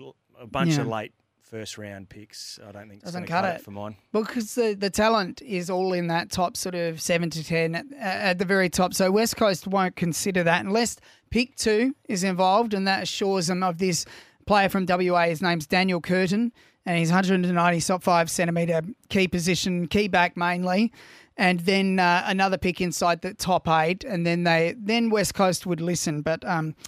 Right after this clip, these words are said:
Speaker 2: otherwise, it's a waste of time. The Bombers, Gibber, they've been quite busy. They've had McKay. They've gotten Gresham yesterday, just at the, the death bell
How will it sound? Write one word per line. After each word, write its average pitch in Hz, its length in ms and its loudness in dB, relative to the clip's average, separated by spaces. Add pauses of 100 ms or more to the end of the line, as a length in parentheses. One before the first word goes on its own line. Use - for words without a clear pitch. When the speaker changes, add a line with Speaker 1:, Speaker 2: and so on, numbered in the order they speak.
(340)
Speaker 2:
otherwise, 196 680 4
it's 247 640 -6
a 202 80 4
waste 180 420 2
of 175 140 -4
time. 170 500 2 (340)
The 190 80 2
Bombers, 226 480 4
Gibber, 170 400 0 (180)
they've 214 240 2
been 202 380 0 (220)
quite 233 260 4
busy. 170 320 0
They've 175 200 2
had 180 200 2
McKay. 196 460 4 (560)
They've 180 220 2
gotten 214 280 2
Gresham 208 640 2
yesterday, 220 840 2 (180)
just - 320 -4
at 214 200 -4
the, 196 440 0
the 196 180 -2
death 202 380 -2
bell 185 320 4